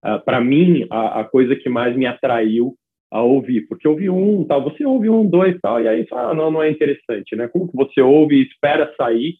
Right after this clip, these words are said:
e assina, e toda vez que, que assina, ele faz o download automático, e aí quando eu saio de casa dirigindo, eu vou, ou andando, eu vou fazer isso, ou quando eu vou pra academia, né? Então, eu acho que, é, esse é o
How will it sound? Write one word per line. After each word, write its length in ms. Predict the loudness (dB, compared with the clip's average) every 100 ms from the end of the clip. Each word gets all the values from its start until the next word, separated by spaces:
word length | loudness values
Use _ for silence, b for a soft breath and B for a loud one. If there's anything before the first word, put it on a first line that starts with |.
| _ _ -2
e 100 | 0
assina, 720 | -2 -6 -2 0 0 -2 -8 _ -12
e 120 | -2
toda 240 | 0 2
vez 200 | 2 0 -2
que, 220 | -6 -4
que 80 | -4
assina, 340 | -2 -2 -2 -2
ele 200 | -2 -2
faz 220 | -2 -2 0
o 80 |
download 360 | 0 0 0 0
automático, 680 | -2 -4 -4 -4 -6 -6 -6
e 60 | -4
aí 100 | -4
quando 140 | -8 -10
eu 80 | -6
saio 220 | -6 -6
de 80 | -10
casa 440 | -6 -4 -4 -6 -8 _ _ _
dirigindo, 640 | -4 0 0 0 -2 0 2
eu 140 | 2
vou, 320 | 2 2 4
ou 260 | 4 4 4
andando, 600 | 2 2 2 2 0 0
eu 100 | 0
vou 160 | -2 -2
fazer 220 | 2 4
isso, 260 | 4 4 2
ou 140 | 2
quando 180 | 2 -4
eu 80 | -2
vou 100 | -4
pra 140 | -6
academia, 500 | -6 -6 -8 -12 -12 -16 _ _ _ -6
né? 160 | -2 0
Então, 240 | 0 0
eu 80 | 0
acho 180 | -2 -2
que, 400 | 2 4 4 0 _ _ _ _
é, 400 | -2 -2 -2 -4 -12 _ _ -2
esse 280 | 0 2
é 60 | 2
o 280 | 4 2